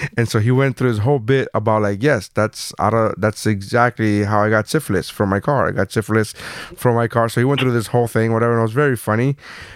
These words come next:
But the part that stuck out to me the most is the, and this, his name was, uh, Red, um, so Red, uh, Jasper Red was his name. Super funny guy. But the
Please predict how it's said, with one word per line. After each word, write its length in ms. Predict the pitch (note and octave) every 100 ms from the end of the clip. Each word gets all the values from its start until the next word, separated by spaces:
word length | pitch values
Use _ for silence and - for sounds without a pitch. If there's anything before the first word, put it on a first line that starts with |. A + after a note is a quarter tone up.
| -
But 220 | A#2 C3 -
the 100 | B2
part 220 | G#2+ D3 C#3
that 80 | C3
stuck 220 | C3+ A#2+
out 140 | B2+
to 60 | A2+
me 120 | A2+
the 100 | G#2+
most 300 | A#2+ D3 A#2 G#2+
is 240 | G2+ G2+
the, 180 | - G2+ -
and 180 | A2 A2
this, 120 | A2+
his 220 | G#2+ A#2
name 160 | B2+ C#3+
was, 200 | B2+ G#2+
uh, 220 | F#2 G#2+ F#2+
Red, 600 | G2 A2+ C3 C#3 C3+ - -
um, 580 | A2 G#2+ G#2+ G2 F2+ E2+
so 140 | D2
Red, 380 | G2 A#2 B2 -
uh, 100 | A2
Jasper 420 | A2 C3+ C#3+ C#3+
Red 280 | A#2+ A2 F2+ - - _ -
was 160 | A2 G#2
his 140 | G2+
name. 320 | G#2 G2 E2+ - - - -
Super 360 | - D#3+ C3
funny 240 | - A2+ G#2+
guy. 380 | A2+ A2+ G2 - - - - A2+
But 200 | A#2 - B2
the 180 | A#2